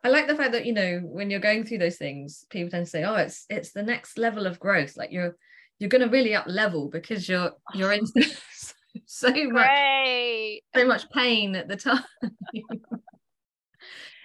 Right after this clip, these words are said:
Speaker 1: The, the
Speaker 2: You're
Speaker 1: human
Speaker 2: busting
Speaker 1: condition.
Speaker 2: out of your cocoon. It's, it's, oh, yeah, great, lovely, fabulous.
Speaker 1: Yeah.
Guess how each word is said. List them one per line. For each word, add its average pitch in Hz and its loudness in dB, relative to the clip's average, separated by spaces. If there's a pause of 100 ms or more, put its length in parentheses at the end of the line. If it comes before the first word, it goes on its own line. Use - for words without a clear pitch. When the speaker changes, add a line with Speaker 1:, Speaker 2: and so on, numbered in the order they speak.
(540)
Speaker 1:
The, 262 6 (180)
the 254 6
Speaker 2:
You're 427 4
Speaker 1:
human 254 0
Speaker 2:
busting 453 4
Speaker 1:
condition. 311 -2
Speaker 2:
out 349 4
of 330 0
your 349 -6
cocoon. 339 -8
It's, - -14
it's, 277 -8 (140)
oh, 220 -14 (200)
yeah, 269 -14 (100)
great, 277 -16 (160)
lovely, 247 -20 (500)
fabulous. 247 -20 (760)
Speaker 1:
Yeah. 156 -6